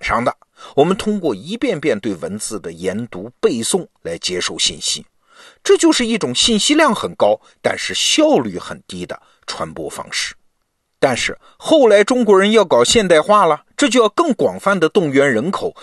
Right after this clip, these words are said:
参与到国家建构中了，那传播的重心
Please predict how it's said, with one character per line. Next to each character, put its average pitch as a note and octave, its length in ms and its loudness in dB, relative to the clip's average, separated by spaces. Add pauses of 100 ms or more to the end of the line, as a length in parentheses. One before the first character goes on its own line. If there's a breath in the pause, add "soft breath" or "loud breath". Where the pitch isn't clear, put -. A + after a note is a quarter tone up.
(120)
参 D3 260 -2
与 B2+ 160 -4
到 G#2 140 2
国 G#2 260 -2
家 E3 180 2
建 C4 240 2
构 C3+ 200 2
中 B2 160 2
了， A#2 180 2 (300 soft breath)
那 A#3 220 2
传 - 260 -4
播 G#3 180 -4
的 F#3 80 -6
重 G3+ 220 -8
心 - 200 -6